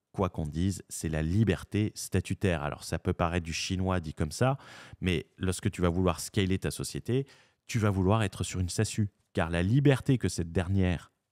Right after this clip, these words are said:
va t'offrir pour pouvoir organiser, euh, la détention du capital, les droits de vote,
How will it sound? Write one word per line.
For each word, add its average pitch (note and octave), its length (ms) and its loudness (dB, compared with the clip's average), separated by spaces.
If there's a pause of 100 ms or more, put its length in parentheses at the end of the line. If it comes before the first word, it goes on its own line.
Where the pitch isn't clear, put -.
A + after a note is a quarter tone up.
(180)
va D#2+ 200 -2
t'offrir - 720 0
pour - 180 -10
pouvoir F#2+ 560 0
organiser, G#2 1120 2 (600)
euh, D2+ 120 -2
la C#2 160 -4
détention D#2 400 -6
du E2+ 100 -8
capital, A#2+ 560 0
les C2 140 -2
droits D#2+ 240 -2
de A#2+ 80 4
vote, G2+ 520 0